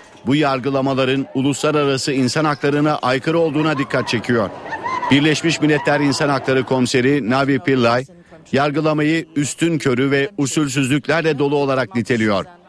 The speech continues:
Ordu, muhaliflerin sesini kısmaya çalışmakla suçlanıyor. Altı yüz seksen üç kişinin daha idam kararının ardından bu eleştirilerin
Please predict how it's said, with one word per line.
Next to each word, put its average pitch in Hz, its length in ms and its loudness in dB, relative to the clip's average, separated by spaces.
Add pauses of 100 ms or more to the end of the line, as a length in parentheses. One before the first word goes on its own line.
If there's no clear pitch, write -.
(220)
Ordu, 135 440 0 (220)
muhaliflerin 147 720 0
sesini 160 460 -2
kısmaya 151 440 -2
çalışmakla 143 640 -2
suçlanıyor. 110 600 0 (520)
Altı 139 280 0
yüz 156 180 0
seksen 143 340 -2
üç 165 160 -2
kişinin 127 560 0
daha 123 280 0
idam 127 400 0
kararının 123 580 0
ardından 131 600 0 (320)
bu 175 120 0
eleştirilerin 143 800 0